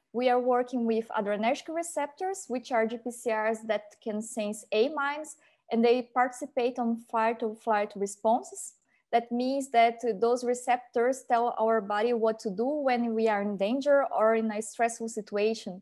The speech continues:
And they do that by sensing, uh, their natural agonist, which is adrenaline. The ligands, in a very simplified way, they can be divided into agonists and antagonists. Agonists, such as adrenaline,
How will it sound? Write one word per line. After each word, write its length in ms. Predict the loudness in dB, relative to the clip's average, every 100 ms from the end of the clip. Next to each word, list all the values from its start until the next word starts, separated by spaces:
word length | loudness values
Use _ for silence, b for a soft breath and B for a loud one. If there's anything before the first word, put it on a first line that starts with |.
| b b b 2
And 320 | 4 6 4
they 140 | 4 2
do 180 | 2 2
that 240 | 2 2 4
by 140 | 4
sensing, 760 | 4 -2 -2 -2 -4 -2 -2 0
uh, 100 | 0
their 220 | 2 2 2
natural 420 | 0 0 0 4
agonist, 500 | 4 2 0 -2 -4
which 180 | -4 -2
is 100 | -2
adrenaline. 720 | -2 -2 -2 -4 -10 -16 -20 _ _ _ _ _ _ _ _ b b b b 4
The 80 |
ligands, 560 | 4 4 2 2 2 2
in 120 | 4
a 80 | 4
very 280 | 4 2 0
simplified 600 | -4 -4 -4 0 0 0
way, 380 | 0 2 2 0
they 120 | -2
can 200 | 0 -2
be 120 | 0
divided 500 | -2 0 0 -2 -6 -8
into 260 | -6 -6 -2
agonists 560 | 0 0 -2 -4 -8 -8 -4
and 140 | -2
antagonists. 800 | -2 -2 -4 -4 -12 -16 -18 -20 _ b b b b b 2
Agonists, 600 | 2 2 0 -2 -4 -2
such 300 | 0 -2 -2
as 180 | 0 0
adrenaline, 720 | 2 2 2 2 2 0